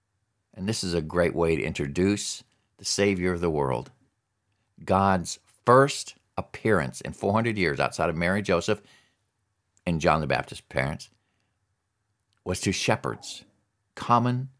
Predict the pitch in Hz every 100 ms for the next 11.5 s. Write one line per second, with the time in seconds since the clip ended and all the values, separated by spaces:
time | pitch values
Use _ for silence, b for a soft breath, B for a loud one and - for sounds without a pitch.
0 | _ _ _ - 101 98 92 90 90 -
1 | 85 80 78 76 67 71 69 92 98 98
2 | - - 80 92 90 82 87 - 71 -
3 | - - - _ _ _ _ _ _ _
4 | _ _ _ _ _ _ _ _ _ _
5 | _ _ 117 107 82 67 b b b b
6 | b b _ _ _ _ _ _ _ _
7 | _ _ _ _ - 92 107 113 120 -
8 | 71 73 78 80 - - 69 62 - _
9 | _ _ _ _ _ _ _ _ _ _
10 | _ _ _ - 85 90 90 67 - -
11 | 117 98 - -